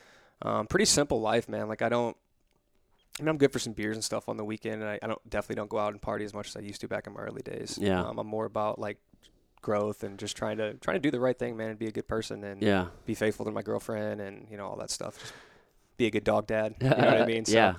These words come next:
Speaker 1: yeah, man.
Speaker 2: Dude, simplicity is key, dude.
Speaker 1: Yeah, dude. I, I believe in structure. I think, um, a lot of my life I was just kinda, like, all over the place and, you know, worrying about what other people were doing. And, you know, I see Adam's training jiu-jitsu this weekend, or he's out partying, I should be doing that, you know, and not focusing on really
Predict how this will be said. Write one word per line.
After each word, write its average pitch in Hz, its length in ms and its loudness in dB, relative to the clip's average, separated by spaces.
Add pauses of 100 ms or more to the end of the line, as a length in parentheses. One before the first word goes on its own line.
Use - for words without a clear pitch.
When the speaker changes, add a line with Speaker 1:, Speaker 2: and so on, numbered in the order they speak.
(340)
Speaker 1:
yeah, 120 140 6
man. 107 240 -4 (180)
Speaker 2:
Dude, 110 160 2
simplicity 110 640 0
is 104 120 0
key, 104 260 0
dude. 82 280 -2 (140)
Speaker 1:
Yeah, 147 160 6
dude. 117 160 2
I, 131 160 6
I 165 80 10
believe 190 300 6
in 131 60 0
structure. - 440 0
I 117 60 0
think, 131 340 -2
um, 110 320 -2 (260)
a 131 60 2
lot 120 200 6
of 117 40 0
my 107 120 0
life 104 400 0
I 110 60 -2
was 104 140 -4
just - 140 -6
kinda, 104 180 -6
like, 101 180 -8
all 98 140 -2
over 98 160 -8
the 98 80 -14
place 101 420 -6
and, 98 220 -16 (160)
you 107 60 -8
know, 101 240 -6
worrying 113 220 -2
about 101 180 -4
what - 80 -6
other 107 160 -6
people 107 280 -10
were 101 100 -10
doing. 104 540 -8
And, 104 280 -12
you - 80 -10
know, 104 100 -6
I 104 100 -2
see 107 320 -6
Adam's 104 300 -6
training 107 240 -6
jiu-jitsu 104 360 -8
this 107 160 -8
weekend, 110 260 -10
or 107 80 -6
he's 107 140 -4
out 107 140 -4
partying, 104 340 -6
I 104 60 -6
should 110 140 -10
be 107 80 -14
doing 104 240 -8
that, 104 240 -6
you 107 80 -10
know, 107 140 -8
and 107 80 -10
not 107 160 -8
focusing 104 340 -6
on 98 120 -10
really 101 200 -8